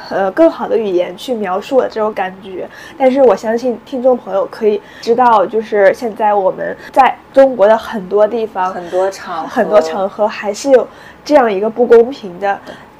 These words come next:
Speaker 1: 事情存在的。所以我也希望我们女性可以更站起来，
Speaker 2: 嗯。
Speaker 1: 然后改变周围人的一个认知，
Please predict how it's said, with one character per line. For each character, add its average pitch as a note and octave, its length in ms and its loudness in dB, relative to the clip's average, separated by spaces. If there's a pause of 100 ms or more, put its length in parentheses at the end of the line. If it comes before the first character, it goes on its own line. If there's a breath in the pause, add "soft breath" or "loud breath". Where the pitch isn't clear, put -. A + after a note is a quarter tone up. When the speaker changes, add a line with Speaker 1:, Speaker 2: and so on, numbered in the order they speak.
(100)
Speaker 1:
事 - 180 -2
情 A3+ 160 -2
存 E3 280 -10
在 A#3+ 320 -4
的。 - 100 -12 (1040 loud breath)
所 A#3+ 160 4
以 B3 60 10
我 C4 100 8
也 A#3 100 6
希 A#3 160 -6
望 B3 80 -2
我 A#3+ 60 0
们 A3+ 120 0
女 G#3 140 -6
性 G#3+ 240 -8
可 G#3 200 -10
以 G3+ 180 -4
更 C4 180 2
站 A#3+ 240 -2
起 - 200 -14
来， - 320 -12
Speaker 2:
嗯。 A#3 40 -16
Speaker 1:
然 G3 80 -12
后 G#3 320 0 (300)
改 A3 160 2
变 A#3 480 2
周 B3 160 6
围 A3+ 180 2
人 F#3 140 0
的 G#3 100 -4
一 G#3 80 -2
个 G#3 120 0
认 G3+ 280 0
知， G3 300 -12